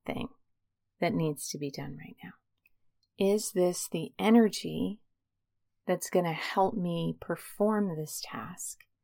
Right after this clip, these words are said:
to the best and most artful ability I can muster? So, for example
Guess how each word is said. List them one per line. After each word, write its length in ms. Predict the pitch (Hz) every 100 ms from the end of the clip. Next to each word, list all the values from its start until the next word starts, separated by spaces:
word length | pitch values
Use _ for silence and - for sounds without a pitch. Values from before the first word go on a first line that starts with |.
| _ _ _ _ _
to 480 | - 196 190 185 175 160
the 60 |
best 480 | 165 170 170 - -
and 140 | 165
most 300 | 165 165 - -
artful 580 | - 170 - - 175 - -
ability 560 | 160 170 165 160 165
I 140 | 170 165
can 240 | - 165
muster? 380 | 165 165 - - _ _ _ _ _ _
So, 220 | - 180
for 160 | 165 175
example 840 | 165 156 175 170 160 160 151 160